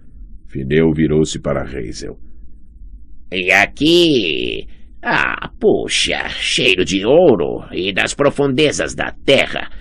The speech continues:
Speaker 2: Hazel Levesque, filha de Plutão. E a seu lado, o filho de Marte.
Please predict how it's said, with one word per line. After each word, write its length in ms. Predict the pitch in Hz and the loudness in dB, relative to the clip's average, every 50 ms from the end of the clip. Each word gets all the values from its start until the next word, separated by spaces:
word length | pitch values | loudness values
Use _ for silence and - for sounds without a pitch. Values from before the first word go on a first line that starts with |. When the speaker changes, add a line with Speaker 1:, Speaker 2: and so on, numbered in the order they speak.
| - - - - - - - - - | -12 -14 -14 -14 -14 -14 -14 -14 -14
Speaker 2:
Hazel 480 | - - 107 135 175 208 220 208 220 190 | -4 2 4 6 8 6 6 6 4 4
Levesque, 640 | 196 202 190 170 196 170 120 - - - - - - - | 6 6 6 6 6 4 4 2 -2 -8 -10 -12 -14 -14
filha 340 | - - - 202 202 160 135 | 0 6 8 8 8 8 6
de 140 | 110 127 117 | 4 2 2
Plutão. 440 | - 117 101 - - - - - - - - - - - - - - - - - | 2 0 -2 -2 -2 -4 -4 -4 -6 -12 -18 -20 -20 -20 -18 -18 -18 -18 -18 -16
E 140 | - 62 64 | -14 -10 -8
a 80 | 62 | -8
seu 240 | - - - 82 50 | -6 -6 -6 -6 -6
lado, 880 | 52 62 76 85 107 131 143 151 160 170 170 170 170 170 175 180 185 202 196 - - - - - - - | -6 -4 -2 0 0 0 0 0 0 0 0 2 2 4 2 2 0 -2 -6 -8 -14 -16 -18 -20 -8 0
o 220 | - 214 233 247 262 | 2 4 4 4 2
filho 360 | - - 294 285 233 185 160 | -2 -2 0 2 2 2 4
de 160 | 160 165 165 | 4 4 4
Marte. 840 | 170 190 214 214 147 - - - - - - 165 73 57 53 - | 4 2 -2 -2 -2 -4 -6 -8 -8 -6 -6 -6 -6 -8 -10 -12